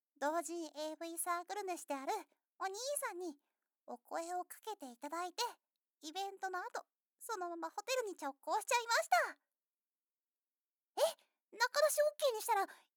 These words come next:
一発ごとにコスシャリツイートしてくれるんですか？過去のやつまで？ど、どうしようかな。う、うーん、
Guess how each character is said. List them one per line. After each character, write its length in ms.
一 180
発 260
ご 120
と 120
に 220
コ 180
ス 120
シ 120
ャ 80
リ 140
ツ 160
イ 20
ー 40
ト 120
し 80
て 120
く 140
れ 120
る 140
ん 60
で 140
す 80
か？ 80
過 100
去 220
の 60
や 180
つ 120
ま 100
で？ 40
ど、 60
ど 100
う 40
し 160
よ 140
う 40
か 100
な。 100
う、 40
う 580
ー 20
ん、 80